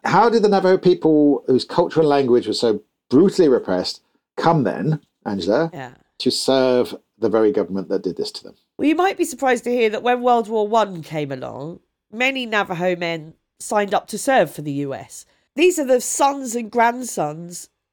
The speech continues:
Speaker 2: of those people that did the Long Walk, that, you know, ha-, had been at Fort Sumner. They'd heard their tales, and what's more, until nineteen twenty-four, a few years after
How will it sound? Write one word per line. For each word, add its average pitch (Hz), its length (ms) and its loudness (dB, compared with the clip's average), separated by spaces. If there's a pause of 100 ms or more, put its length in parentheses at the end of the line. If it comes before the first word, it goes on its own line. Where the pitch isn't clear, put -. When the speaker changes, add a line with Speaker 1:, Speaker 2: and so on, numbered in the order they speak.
(140)
Speaker 2:
of 202 140 -4
those 233 240 2 (220)
people 247 300 -2
that 226 200 -2
did 262 220 -2
the 185 80 -4
Long 143 280 -4
Walk, 143 460 -8
that, - 280 -4 (420)
you 202 220 -2
know, 160 220 -4
ha-, 175 160 -6
had 185 400 -6
been 233 220 -2
at 175 120 -6
Fort 160 240 -6
Sumner. 147 400 -10 (580)
They'd 214 180 2
heard 233 240 4
their 226 100 0
tales, 214 680 0 (300)
and 185 480 -4
what's 277 300 0
more, 226 500 -2 (100)
until 277 400 -2
nineteen 277 400 -4
twenty-four, 202 720 -2 (400)
a - 20 -20
few 277 140 -4
years 233 260 0
after 214 600 0